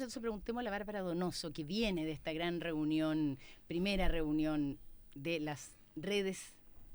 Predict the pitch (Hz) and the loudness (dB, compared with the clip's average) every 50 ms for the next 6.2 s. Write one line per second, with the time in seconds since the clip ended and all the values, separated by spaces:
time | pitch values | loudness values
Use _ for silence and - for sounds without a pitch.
0 | - - 139 156 - - 160 147 135 120 - 147 175 180 139 - - - - 165 | -6 -4 -4 -4 -2 -2 -4 -4 -4 -6 -6 -6 -6 -6 -6 -8 -8 -4 -2 -2
1 | 156 131 123 117 123 120 - 135 117 113 - 143 170 190 165 131 135 131 - 131 | -2 -2 -4 -6 -8 -8 -8 -8 -8 -8 -8 -8 -8 -8 -8 -8 -10 -10 -10 -10
2 | 117 - 123 120 120 127 120 120 113 107 - 247 214 - 131 127 - - - 131 | -10 -8 -8 -8 -6 -8 -8 -8 -10 -8 -8 -8 -8 -8 -10 -16 -14 -10 -10 -8
3 | 131 131 131 117 131 127 131 160 185 208 - - - - - - - - - - | -6 -6 -8 -6 -6 -8 -6 -8 -10 -12 -12 -14 -18 -18 -18 -20 -20 -20 -20 -8
4 | - - 226 214 - - 220 - 220 - 262 262 269 - 254 247 214 208 - - | -4 -2 -2 -2 -2 -2 -4 -4 -4 -2 -2 0 0 0 0 0 0 0 2 4
5 | 285 285 262 285 277 - - 285 277 - 254 - 247 202 180 175 160 - - - | 4 4 4 0 0 2 2 2 2 2 -2 -4 -2 -2 0 0 -2 -2 -4 -10
6 | 120 107 107 | -14 -14 -14